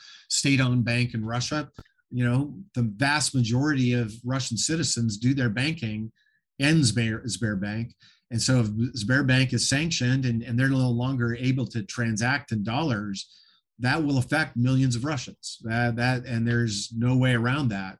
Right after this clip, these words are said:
And, um, and I, and so I, you know, my own hope is that it doesn't get to that. I hope that by articulating what the sanctions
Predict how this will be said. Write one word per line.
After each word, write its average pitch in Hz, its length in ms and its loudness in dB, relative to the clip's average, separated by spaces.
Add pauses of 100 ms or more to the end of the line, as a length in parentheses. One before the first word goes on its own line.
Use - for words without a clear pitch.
And, 107 400 -4 (520)
um, 110 800 0 (800)
and 123 140 2
I, 123 240 2
and 127 140 0
so 135 180 2
I, 147 300 2
you 143 100 0
know, 120 100 2
my 131 200 2
own 165 160 4
hope 143 480 0
is 127 80 0
that 135 100 0
it 127 80 -4
doesn't 131 300 -2
get 175 180 -4
to 113 80 -8
that. 92 260 -16
I 113 100 -6
hope - 420 4
that 120 320 0 (340)
by 123 440 0 (200)
articulating 127 960 0 (440)
what 127 180 -2
the 117 80 -4
sanctions 135 640 2